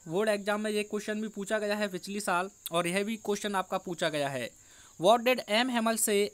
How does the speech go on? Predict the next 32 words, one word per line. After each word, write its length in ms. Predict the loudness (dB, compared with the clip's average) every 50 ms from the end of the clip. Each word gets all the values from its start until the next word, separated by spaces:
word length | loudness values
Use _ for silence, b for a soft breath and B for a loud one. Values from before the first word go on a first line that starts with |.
| 2 4
about 400 | 6 6 6 6 6 4 4 4 4
the 160 | 6 6 6 4 2 2
language 520 | 4 6 6 6 4 2 2 2 2 0 0 2 2
and 160 | 2 2 0 -2 0 0
its 220 | 2 4 4 2
importance, 720 | 2 -2 -4 -4 -4 -4 -4 -2 -4 -4 -4 -4 -6 -6 -8 B B B B B 2
यानी 300 | 4 6 6 6 2 0
कि 180 | -2 -4 -4 -2 -2
एम 200 | -2 0 0 0
हेमल 280 | 0 0 0 0 0
ने 300 | 0 0 2 2 0 0 -4 b b b b b b b b 0
भाषा 480 | 4 6 6 6 8 8 10 10 10 10
और 240 | 8 8 6 8
इसके 260 | 6 4 4 2 2 0
महत्व 360 | 0 -2 -2 -2 -4 -6 -4
के 140 | -2 0 2
बारे 240 | 4 2 2 2
में 160 | 0 -2 -4 -6 -2 2
क्या 160 | 4 4 4
कहा। 380 | 2 0 -4 -4 -2 -2 -2 -4 -4 -8 -14 B B B B B B B B -2 4
तो 60 | 4
आप 160 | 4 6 6
आंसर 240 | 4 2 2 0 0
लिखेंगे, 480 | 0 0 -2 -2 -2 -2 -2 -4 -4 -4 -2
एम 200 | 0 0 0 0
हेमल 280 | 0 0 2 2 0 0
said, 340 | 2 2 4 4 4 2 0 -4 -4
एम 180 | -2 -2 -2 -2
हेमल 220 | -2 -2 -2 -2
ने 140 | -2 -4 -2
कहा, 420 | 0 0 4 4 4 4 4 2 B B B B B -12 0
that 280 | 2 4 4 4 4